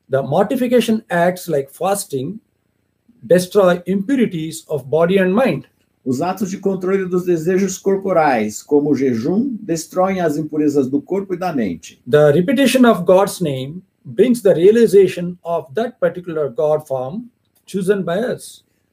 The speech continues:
Speaker 2: A repetição do nome de Deus traz a realização dessa forma particular de Deus escolhida por nós.
Speaker 1: Surrendering everything at the feet of our chosen deity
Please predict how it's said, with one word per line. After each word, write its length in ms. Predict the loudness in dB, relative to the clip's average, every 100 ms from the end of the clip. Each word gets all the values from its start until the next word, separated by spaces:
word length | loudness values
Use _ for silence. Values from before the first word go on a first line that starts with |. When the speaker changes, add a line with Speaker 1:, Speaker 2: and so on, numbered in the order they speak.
| _ -10
Speaker 2:
A 80 | -6
repetição 580 | -4 -6 -8 -4 0
do 120 | 0 0
nome 240 | 0 -2
de 120 | -6
Deus 600 | -2 0 0 -4 -12 _ -4
traz 320 | -2 -2 -2
a 60 |
realização 800 | -4 -4 -4 -2 -2 -2 -2 -4
dessa 260 | -4 -4 -6
forma 320 | -4 -2 -4
particular 640 | -2 -4 -4 -6 -2 -2
de 140 | -2 -4
Deus 340 | -2 -2 -2
escolhida 500 | -8 -6 0 0 0
por 160 | -2 0
nós. 680 | 0 0 -4 -14 -20 -20 _ _ _ _ -4
Speaker 1:
Surrendering 720 | 2 4 4 4 4 0 4
everything 600 | 2 4 0 0 0 0
at 100 | -2
the 80 | -4
feet 260 | -6 -4 -2
of 180 | -2 -2
our 180 | -6 -6
chosen 400 | -8 -6 -6 -6
deity 560 | -8 -6 -8 -10 -14